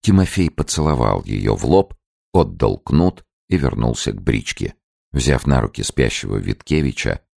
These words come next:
он бережно понес его в дом. "Царева преступника привез", шепнул он дочери. "Замаялся мальчонка".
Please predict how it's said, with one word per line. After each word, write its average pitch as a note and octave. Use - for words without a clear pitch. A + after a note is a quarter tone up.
он A1+
бережно C#2+
понес A1
его G#1
в -
дом. -
"Царева G#3
преступника -
привез", E2
шепнул -
он G1+
дочери. G1+
"Замаялся D#3
мальчонка". F2+